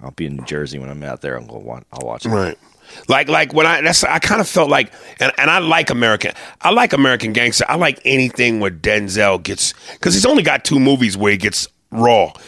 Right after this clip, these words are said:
Speaker 2: where he gets, he's the guy, the bad guy. Training Day and American Gangster.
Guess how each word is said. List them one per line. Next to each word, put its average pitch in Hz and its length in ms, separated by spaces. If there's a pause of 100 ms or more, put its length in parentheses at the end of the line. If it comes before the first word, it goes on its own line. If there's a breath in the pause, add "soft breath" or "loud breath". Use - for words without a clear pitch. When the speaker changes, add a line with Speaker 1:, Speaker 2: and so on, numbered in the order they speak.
(120)
Speaker 2:
where 110 120
he 110 60
gets, 110 320 (240)
he's 113 180
the 101 80
guy, 107 280
the 95 100
bad 113 300
guy. 87 240 (280 loud breath)
Training 139 400
Day 123 160
and 113 80
American 110 400
Gangster. 104 460